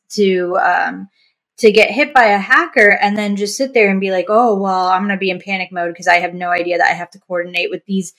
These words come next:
departments and these people, and we have to get quickly moving in that regards," right?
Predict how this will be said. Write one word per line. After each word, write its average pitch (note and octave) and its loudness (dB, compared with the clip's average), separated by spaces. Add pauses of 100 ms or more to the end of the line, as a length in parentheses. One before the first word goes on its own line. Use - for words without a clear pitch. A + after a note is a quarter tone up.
(280)
departments F#3+ 0
and F3+ -12
these F#3+ -4
people, F#3 -2
and F3 -6
we G3 0
have F#3 2
to F3 0 (200)
get F#3+ 0 (240)
quickly G3+ -2
moving F#3 -2
in E3+ -8
that E3 2
regards," - -8
right? F3+ 0